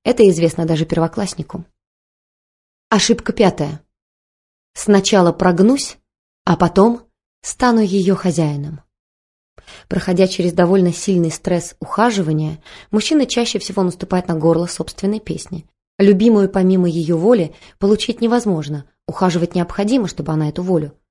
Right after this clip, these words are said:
соизволила проявить. Но дальше придется не почивать на лаврах, заполучив свое, а прилагать усилия для сохранения отношений. Принесенного подарка и даже отданной зарплаты мало.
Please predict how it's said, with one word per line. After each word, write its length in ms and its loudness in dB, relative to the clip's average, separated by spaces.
соизволила 540 0
проявить. 520 -10
Но 80 -2
дальше 260 0
придется 420 -2
не 80 -4
почивать 420 -4
на 100 -4
лаврах, 400 -4
заполучив 440 -2
свое, 380 -2
а 80 0
прилагать 480 2
усилия 340 0
для 140 -2
сохранения 600 -2
отношений. 640 -10
Принесенного 580 2
подарка 460 2
и 40 0
даже 340 0
отданной 400 0
зарплаты 420 0
мало. 340 -2